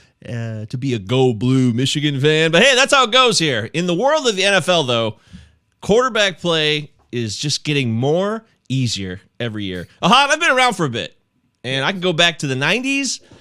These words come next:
and I remember when quarterback play was a little more challenging. There's more violence, more hits, but now the pocket is cleaner than ever, and they're less likely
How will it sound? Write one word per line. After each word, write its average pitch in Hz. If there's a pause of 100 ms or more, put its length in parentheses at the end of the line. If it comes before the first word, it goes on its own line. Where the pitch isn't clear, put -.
(140)
and -
I 151
remember 175
when 131
quarterback 202
play 123
was -
a -
little 262
more 359
challenging. 165
There's 98
more 139
violence, 214
more 135
hits, 233 (400)
but 123
now 185
the 208
pocket 185
is 131
cleaner 349
than 339
ever, 339
and 160
they're 131
less 156 (640)
likely 117